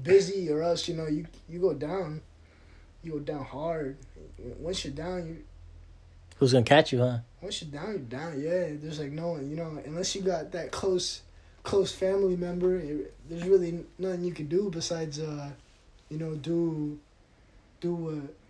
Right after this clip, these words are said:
Speaker 1: what you got. You know, you gotta do it. You gotta just do it.
Speaker 2: Yes, sir. You gotta just, <laughs> you gotta just do what you got. You know what I'm saying?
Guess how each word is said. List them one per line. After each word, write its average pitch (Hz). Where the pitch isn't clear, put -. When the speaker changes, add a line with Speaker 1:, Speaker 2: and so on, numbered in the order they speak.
Speaker 1:
what 170
you 143
got. 151
You 147
know, 151
you 165
gotta 147
do 165
it. 196
You 151
gotta 156
just 147
do 175
it. 156
Speaker 2:
Yes, 139
sir. 190
You 165
gotta 185
just, 185
<laughs> -
you 143
gotta 170
just 160
do 175
what 208
you 165
got. 202
You 175
know 190
what 190
I'm 175
saying? 202